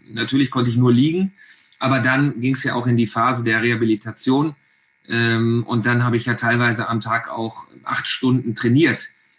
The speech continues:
Ähm, zwar kein Handball trainiert, ähm, das ist klar, aber trotzdem trainiert und war unter Leuten, war in der Physiopraxis, ähm, war auch beim Training dabei. So, und dann fing es auch so langsam wieder an, nach,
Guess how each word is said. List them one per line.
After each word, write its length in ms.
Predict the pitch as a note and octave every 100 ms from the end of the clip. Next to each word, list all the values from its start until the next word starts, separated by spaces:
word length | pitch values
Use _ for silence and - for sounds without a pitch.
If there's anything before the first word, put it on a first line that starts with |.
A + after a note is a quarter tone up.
| _ _ _ A#2
Ähm, 160 | A2
zwar 220 | G#2 A#2
kein 280 | A2+ A2+ G#2+
Handball 400 | D3+ G3+ G#3 C#3
trainiert, 580 | A#2+ A2 G#2 G2+ G2+ -
ähm, 220 | G#2+ G#2+ G#2+
das 180 | B2
ist 120 | D#3+ -
klar, 220 | D#3 A2
aber 160 | G#2+
trotzdem 600 | G#2 B2+ B2 - B2 B2 B2
trainiert 500 | B2 A#2 C#3+ D#3 D3+
und 160 | A#2
war 180 | A2+ A2+
unter 200 | A2+ A#2
Leuten, 420 | A2 A2+ G#2 G2
war 140 | G#2 G#2+
in 80 |
der 100 | G#2+
Physiopraxis, 960 | - C3+ B2 A2 - G#2+ - G#2+ G#2 - _ _ _ _ _ _
ähm, 320 | - A2 G#2+
war 140 | B2 D#3
auch 100 | C#3
beim 180 | B2 A#2
Training 380 | B2 B2+ B2
dabei. 500 | A#2+ A2 A2+ A2+ A#2 A#2+
So, 140 | B2
und 160 | A#2 A#2+
dann 180 | C3+
fing 200 | C#3 C#3
es 140 | C#3 B2
auch 100 | A#2+
so 100 | A#2
langsam 320 | B2+ C#3 B2+
wieder 240 | A#2 A2
an, 160 | C3+ D3
nach, 300 | A#2+ A#2